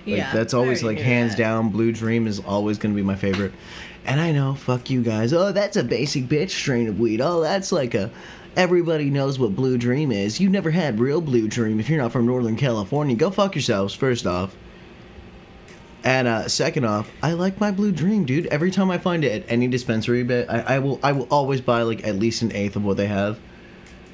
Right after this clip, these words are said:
Speaker 1: Just because, like, that'll be my, like, save it for, like, the day that all the other weed is gone. There's nothing left in the house to smoke. I'm, like, fiending for something. You pull out that eighth that you saved,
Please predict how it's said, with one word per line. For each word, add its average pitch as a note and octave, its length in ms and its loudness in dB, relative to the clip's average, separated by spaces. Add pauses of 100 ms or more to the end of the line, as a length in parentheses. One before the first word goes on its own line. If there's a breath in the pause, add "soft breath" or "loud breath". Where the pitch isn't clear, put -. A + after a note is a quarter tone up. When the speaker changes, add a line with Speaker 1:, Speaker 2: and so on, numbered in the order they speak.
(240)
Speaker 1:
Just C3 320 0
because, A#2 420 0
like, G#2 160 -2
that'll A2 220 2
be A2+ 120 2
my, G#2 220 0
like, F#2+ 300 -2
save A2+ 400 0
it A#2 100 -2
for, G#2+ 180 -4
like, G2+ 220 -4
the G#2 80 -2
day G2 220 0
that F#2+ 120 -2
all G2+ 140 0
the G#2+ 160 -2
other G2 140 -2
weed F#2+ 240 0
is G2 100 -2
gone. F#2+ 400 -2 (320 loud breath)
There's A2+ 180 -4
nothing A#2+ 280 0
left A2+ 180 -4
in A2 80 0
the G#2 60 0
house G2+ 260 -4
to - 100 -10
smoke. G2 480 -4
I'm, A2 140 0
like, G2+ 140 -2
fiending A2 480 0
for A2 100 -4
something. G#2+ 400 -4 (600 loud breath)
You G#2+ 100 -2
pull C3 180 0
out B2+ 140 0
that B2 160 0
eighth A#2+ 280 0
that A2 120 0
you A2 140 -2
saved, G#2+ 420 0